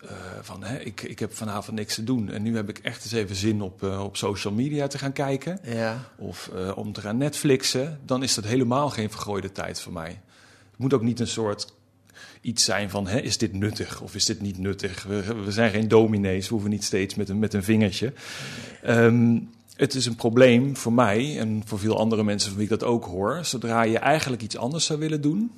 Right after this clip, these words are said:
Speaker 1: meestal iets met een iets hoger instakni-, instapniveau, hè, wat iets meer energie vergt.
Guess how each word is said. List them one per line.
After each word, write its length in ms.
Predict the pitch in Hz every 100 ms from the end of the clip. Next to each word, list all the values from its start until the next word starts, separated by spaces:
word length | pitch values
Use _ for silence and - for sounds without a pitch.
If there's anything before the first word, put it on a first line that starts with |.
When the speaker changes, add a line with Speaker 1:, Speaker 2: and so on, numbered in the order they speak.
| - _ -
Speaker 1:
meestal 360 | 95 - 98
iets 140 | 101 -
met 160 | 95
een 100 | 101
iets 140 | 110 -
hoger 360 | 90 127 101
instakni-, 580 | 113 131 - 123 139 127 -
instapniveau, 1000 | - 135 - 143 135 135 131 123 147 151
hè, 60 | 147
wat 140 | 123
iets 200 | 139 -
meer 160 | 127 110
energie 420 | 110 107 98 147
vergt. 460 | 135 131 139 -